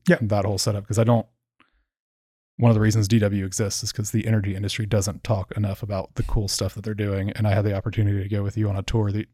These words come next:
Speaker 2: a couple weeks ago, and I was shocked at how much cool stuff y'all had and
Speaker 1: Yeah.
Speaker 2: just the setup in general that it, and you're much more knowledgeable about it. So I'll let you speak on it, but just talk about kind of, you know, who it's designed for, what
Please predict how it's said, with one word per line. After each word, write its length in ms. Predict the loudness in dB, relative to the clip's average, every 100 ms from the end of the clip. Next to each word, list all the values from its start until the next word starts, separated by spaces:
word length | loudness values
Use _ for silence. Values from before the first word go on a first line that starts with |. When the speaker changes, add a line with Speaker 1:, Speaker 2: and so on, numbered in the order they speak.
| -12
Speaker 2:
a 40 |
couple 240 | -4 0
weeks 240 | 0 0 -2
ago, 340 | -2 -4 -6 -4
and 300 | -2 0 -2 -6 _ _ _ _ _ -6
I 140 | -2
was 100 | 2
shocked 380 | 2 2 0 -8
at 80 | -4
how 100 | -2
much 260 | -2 -8 _ -6
cool 200 | -2 -2
stuff 300 | -2 -6 -6
y'all 140 | -6
had 260 | -4 -8 -8
and 140 | -2
Speaker 1:
Yeah. 60 | 2
Speaker 2:
just 220 | 2 0 -6 _ -4
the 140 | 0
setup 400 | 4 4 4 2
in 120 | 0
general 340 | -2 -2 -4 -4
that 140 | -8 _ _ -10
it, 140 | -10 _ _ _ _ -6
and 180 | -6 -4
you're 260 | 2 4
much 300 | 4 0 -2
more 100 | -2
knowledgeable 400 | -2 -2 -6 -6
about 140 | -6 -8
it. 100 | -10 _ -20 -20 _ _ -20 -4 0
So 140 | 2
I'll 60 | 2
let 200 | 0 -2
you 160 | -4 -4
speak 280 | 0 2 2
on 120 | 2
it, 60 | 0
but 120 | -2
just 140 | 0
talk 180 | 2 2
about 200 | 2 -2
kind 140 | 0 -2
of, 120 | 0 0 0 -4
you 80 | -4
know, 400 | -6 -8 -12 -14 -14 _ _ 2
who 140 | 4
it's 140 | 4
designed 420 | 2 6 8 8 4
for, 460 | 2 2 2 -2 -10 -18 -2
what 200 | 4 6